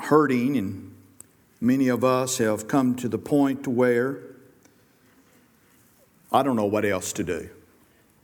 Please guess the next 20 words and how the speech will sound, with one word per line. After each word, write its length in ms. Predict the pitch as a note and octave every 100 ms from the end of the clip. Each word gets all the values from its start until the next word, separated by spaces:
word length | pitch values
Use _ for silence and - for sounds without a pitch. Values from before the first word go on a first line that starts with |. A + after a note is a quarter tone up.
| _ _ _ _ _ - - - _ _ _ _ _ _
I'll 80 | B2
be 140 | A2+
honest 400 | A2 A2 A2 -
with 180 | A#2 G2+
you 100 | G#2
this 280 | G2+ G2+ -
morning. 580 | C3+ C#3+ A2+ G#2+ C#3 - - - _ _ _ _ _ _ _ - - - _ _ _ _ -
I 500 | G#2+ A#2 A#2+ A#2 A#2 -
find 360 | - A#2 A#2
myself 1000 | G#2+ A2 G#2 - G#2 G#2 A2 - - - - _
in 180 | B2+ G#2+
that 220 | G#2 G#2
position 840 | G#2+ F#2+ G#2 G2+ - F2+ F#2+ - - - _ _ _ _ _ _ _ _ -
even 300 | B2 F#2+ F#2
as 220 | F2+ F2
we 100 | F#2
speak. 640 | F2+ - E3 D#2+ - - - _ _ _ _ _ _ _ _ _ _ _ _ _ _ _ _ _ _ _ _
Storms 560 | - - C#3+ C3+ A2 A#2
have 180 | G2
come, 640 | - F3+ C#3+ F2 - -